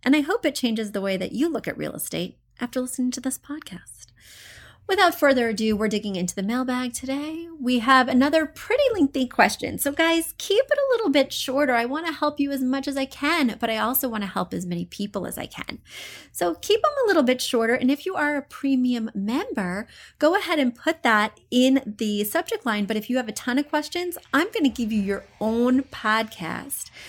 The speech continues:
your own episode in our premium membership portal. So that way you can have the episode devoted to Deirdre, but it'll live on that private portal so that I can answer more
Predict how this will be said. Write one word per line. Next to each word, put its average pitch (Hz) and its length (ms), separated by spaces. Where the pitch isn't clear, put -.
your 220 200
own 240 260
episode 208 680
in 196 120
our 185 160
premium 220 840
membership 180 720
portal. 185 520
So 226 200
that 233 260
way 214 180
you 202 180
can 214 140
have 254 380
the - 140
episode 175 480
devoted 170 500
to 170 560
Deirdre, 180 600
but 311 240
it'll 262 280
live 220 360
on 196 140
that 190 200
private 180 460
portal 170 400
so 180 180
that 175 80
I 160 80
can 180 180
answer 175 360
more 185 480